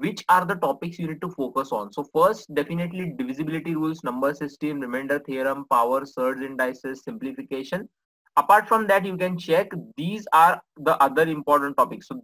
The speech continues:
these are very important, because these are having at least three to four questions, two to three questions, three to four questions in the exams in their slots. Okay, so simple interest, compound interest, probability, permutation and combination, profit loss,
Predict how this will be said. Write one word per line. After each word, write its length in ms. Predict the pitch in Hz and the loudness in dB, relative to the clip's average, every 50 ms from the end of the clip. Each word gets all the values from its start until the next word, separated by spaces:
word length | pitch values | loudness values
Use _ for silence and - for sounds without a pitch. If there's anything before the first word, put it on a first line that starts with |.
| _ - | _ -6
these 320 | 135 156 175 196 185 170 - - | -4 -2 -2 -4 -6 -4 2 4
are 280 | 139 139 143 156 170 | 6 6 6 6 4
very 320 | 151 139 131 131 135 147 160 | 2 0 0 2 2 0 -2
important, 580 | 151 151 151 156 143 143 143 151 160 175 - _ _ _ _ _ _ _ _ _ - | -4 -4 0 2 2 4 4 2 0 -2 -4 _ _ _ _ _ _ _ _ _ -8
because 340 | 127 135 147 165 180 180 151 135 | -2 2 4 4 4 4 0 -4
these 180 | 147 165 185 | -4 -2 2
are 160 | 185 190 190 190 | 4 4 4 4
having 420 | 170 160 143 143 147 180 196 170 | 2 2 2 2 2 0 -2 -2
at 220 | - - - - | -2 -2 -2 -2
least 180 | 170 190 220 - _ - | -6 -8 -8 -8 _ -8
three 180 | - 160 180 175 | -6 -6 -4 -4
to 100 | 190 185 | -4 -6
four 280 | - 175 175 175 175 | -4 -2 -2 -2 0
questions, 560 | 165 165 175 170 170 - 170 165 170 170 170 - - | 0 -2 -2 -2 -4 -6 -8 -6 -6 -6 -8 -8 -8
two 100 | 170 156 160 | -8 -6 -6
to 80 | 170 | -8
three 200 | 170 - 151 165 | -8 -6 -6 -6
questions, 520 | 151 160 160 156 160 - 165 156 160 165 170 _ - | -6 -6 -6 -6 -6 -8 -8 -8 -8 -10 -12 _ -6
three 120 | 147 147 | -4 -4
to 100 | 151 160 | -4 -4
four 200 | 156 - 156 151 - | -4 -4 -4 -4 -2
questions 400 | 151 143 143 - - 156 156 - | -2 -4 -4 -4 -10 -14 -12 -12
in 120 | - 143 143 | -10 -6 -4
the 100 | 147 147 | -2 -2
exams 520 | 139 123 123 127 135 139 156 180 180 - _ _ - | -4 -4 -4 -2 -2 -2 -2 -2 -6 -12 _ _ -14
in 160 | 147 143 143 | -10 -6 -2
their 140 | 139 151 160 | 0 -2 -2
slots. 400 | 160 - - 117 104 98 - - | -2 -4 -4 -2 -2 -2 -4 -8
Okay, 300 | 127 131 - 190 170 170 _ _ _ _ _ _ _ _ _ - | -10 -6 -4 -4 -6 -6 _ _ _ _ _ _ _ _ _ -10
so 40 | - | -10
simple 420 | 170 170 - 180 160 160 - 196 190 | -8 -8 -6 -6 -4 -2 -2 -2 -2
interest, 400 | 196 190 175 180 196 185 - - | -2 -4 -4 -4 -4 -4 -4 -2
compound 380 | 185 165 165 - 165 165 170 | -2 -2 0 0 0 0 0
interest, 420 | 175 170 165 165 175 175 175 - _ - | 0 -2 0 0 -2 -2 -4 -10 _ -8
probability, 540 | 135 131 135 139 143 156 156 160 151 165 160 | -2 2 2 2 2 2 -2 -6 -6 -6 -6
permutation 520 | 170 160 147 147 147 143 156 156 - 160 | -4 -4 -4 -2 -2 -2 -2 -2 -4 -4
and 160 | 156 156 151 | -4 -4 -4
combination, 560 | 147 147 143 143 143 143 147 143 - 156 156 143 | -4 -4 -4 -2 -4 -6 -6 -6 -8 -8 -8 -4
profit 380 | - 127 117 - - 147 139 | -2 -2 -2 -2 -2 -8 -6
loss, 320 | 143 139 139 139 147 147 | -2 0 0 0 0 -2